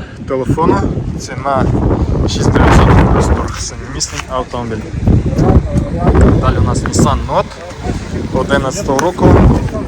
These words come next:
Один і чотири бензин, номер телефону.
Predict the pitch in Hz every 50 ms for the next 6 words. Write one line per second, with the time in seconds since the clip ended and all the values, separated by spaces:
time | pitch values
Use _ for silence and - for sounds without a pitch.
0 | - - - - 233 214 202 - - - - - - - - - - - - -
1 | - - - - - 139 143 139 135 135 - - 143 139 139 127 - - - -
2 | - 170 175 165 147 135 131 - - - - - 190 - - 214 - 170 170 165
3 | 165 165 165